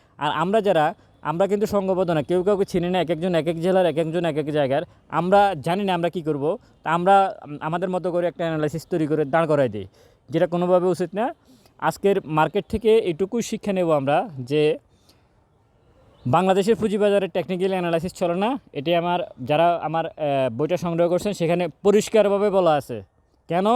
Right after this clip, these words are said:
সম্ভব না সেটা বিস্তারিত ব্যাখ্যা দেওয়া আছে, কী কারণে সম্ভব না সেটা বিস্তারিত ব্যাখ্যা দেওয়া আছে, কীভাবে কী করলে ক্ষুদ্র বিনিয়োগকারীরা টিকে থাকতে পারবে, একটা দুইটা উপায় আছে,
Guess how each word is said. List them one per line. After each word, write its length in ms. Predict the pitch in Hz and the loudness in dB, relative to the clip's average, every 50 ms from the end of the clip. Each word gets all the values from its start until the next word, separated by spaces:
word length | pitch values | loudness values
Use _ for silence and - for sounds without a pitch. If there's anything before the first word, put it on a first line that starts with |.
| 262 254 240 - _ _ | 2 0 -4 -8 _ _
সম্ভব 360 | - - 196 196 196 208 196 | -4 -4 -2 2 2 2 2
না 280 | 190 175 165 180 220 - - _ _ _ _ | 4 2 2 0 0 -4 -8 _ _ _ _
সেটা 160 | - 170 185 202 | -2 0 0 0
বিস্তারিত 560 | 160 190 240 233 - - - 220 202 180 196 | 0 0 0 0 0 0 2 2 2 2 2
ব্যাখ্যা 240 | 185 180 - - 175 | 0 0 0 2 2
দেওয়া 240 | 165 160 151 139 | 4 4 4 4
আছে, 260 | 127 120 - 123 110 110 - _ _ _ _ _ _ | 2 0 -4 -10 -14 -14 -16 _ _ _ _ _ _
কী 120 | 185 214 214 | -8 -8 -2
কারণে 320 | - 226 220 208 208 214 | 2 2 2 2 0 -2
সম্ভব 260 | - 214 202 202 208 | 0 0 0 0 0
না 100 | 202 220 | -2 0
সেটা 140 | 180 202 208 | -2 -2 -2
বিস্তারিত 340 | 190 226 - - 208 190 175 | -2 -2 0 0 0 2 2
ব্যাখ্যা 240 | 180 165 - 175 156 | 0 0 0 2 2
দেওয়া 200 | 147 139 127 120 | 2 2 2 2
আছে, 220 | 113 - - 107 - _ _ _ _ _ _ _ _ | 0 -4 -8 -14 -14 _ _ _ _ _ _ _ _
কীভাবে 380 | 233 240 233 240 247 254 262 247 - _ | 2 4 6 6 6 6 2 2 0 _
কী 140 | - 262 254 | -8 -6 -2
করলে 260 | 226 262 254 269 262 | 0 0 2 2 2
ক্ষুদ্র 260 | 262 240 220 196 240 | -2 -2 -4 -4 -4
বিনিয়োগকারীরা 540 | 214 233 226 214 220 202 - 208 190 196 196 | -4 -4 -4 -4 -4 -2 -2 -2 -2 -2 -4
টিকে 240 | 175 190 196 175 180 | -4 -4 -4 -4 -4
থাকতে 240 | 180 170 - - 175 | -4 -6 -6 -4 -2
পারবে, 260 | 156 147 151 151 156 - _ _ _ _ _ _ _ | 0 2 2 0 -2 -4 _ _ _ _ _ _ _
একটা 680 | - 175 180 - _ _ _ _ _ _ _ _ 214 214 | 0 0 0 0 _ _ _ _ _ _ _ _ 2 4
দুইটা 280 | 185 220 208 175 208 | 4 2 4 4 4
উপায় 360 | 202 185 170 190 190 196 202 | 4 4 4 2 2 2 0
আছে, 260 | 202 - - 254 320 | -2 0 -2 -4 -4